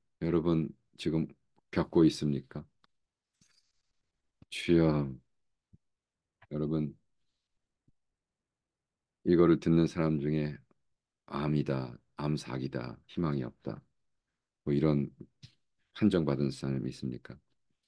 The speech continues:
지금 정말 몸이 아파서 저같이 딸꾹질 열-, 이, 죽고 싶은 사람이 있습니까? 성령 하나님 오셔서 그들에게 희망을 주시고,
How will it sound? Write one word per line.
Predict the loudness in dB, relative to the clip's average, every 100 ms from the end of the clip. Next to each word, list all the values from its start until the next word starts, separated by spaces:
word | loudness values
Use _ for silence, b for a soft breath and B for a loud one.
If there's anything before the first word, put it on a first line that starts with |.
| _ _ -20 -20 _ -20 _ _ _ _ -4
지금 | 0 4 6
정말 | 6 6 8 6 4 4
몸이 | 6 8
아파서 | 6 2 -2 -2 -4 -6 -8 -10 -16 _
저같이 | -2 -2 -2 2
딸꾹질 | 4 4 2 2 2 6
열-, | 6 4 2
이, | 2 2 -2 _ _ _ _ _ _ _ _ _
죽고 | -2 0 0
싶은 | 2 0
사람이 | 0 -2 -2
있습니까? | -2 -2 -4 -8 -18 _ _ _ -20 _ _ -16 B B B B B B _
성령 | 2 6 8 8
하나님 | 8 8 8 8
오셔서 | 6 4 2 2 2 0 -8 _ -8
그들에게 | -4 -2 -2 -4
희망을 | 0 2 2 2
주시고, | -2 -4 -8 -8